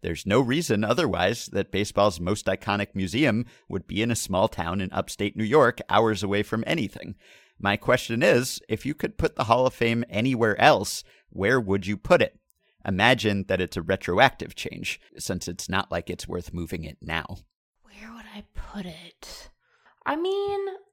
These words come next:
Speaker 2: I don't know where I would, I guess, I mean, obviously we're not moving it now, which the question acknowledges. Where would you, where would you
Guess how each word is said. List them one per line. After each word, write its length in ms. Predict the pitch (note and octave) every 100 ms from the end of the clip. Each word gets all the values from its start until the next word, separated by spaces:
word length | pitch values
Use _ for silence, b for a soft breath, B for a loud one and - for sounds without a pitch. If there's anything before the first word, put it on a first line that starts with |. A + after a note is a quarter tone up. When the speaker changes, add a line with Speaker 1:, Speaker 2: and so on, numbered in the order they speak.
| _ -
Speaker 2:
I 180 | - C5+
don't 220 | C5 A#4
know 140 | F4 A#4+
where 280 | D5 C5
I 120 | G#3 F#3
would, 220 | F#3+ F#3 _ _ -
I 180 | D4 D#4+
guess, 520 | F#4+ C5 C5 - - _ _ _ -
I 40 |
mean, 160 | A#3+ A3
obviously 400 | F#3 G3 F#3+ -
we're 160 | F3+ D#3
not 200 | D#3 -
moving 300 | - - -
it 100 | -
now, 180 | - G2
which 320 | - - -
the 160 | - F#3+
question 420 | F#3 - - -
acknowledges. 760 | - - C#3+ - G3+ - G3+
Where 260 | - D4+ A#4 B4
would 180 | A#4+ G4
you, 280 | G#4+ G4+ - -
where 180 | G4 A#4
would 160 | G4+
you 140 | F#4+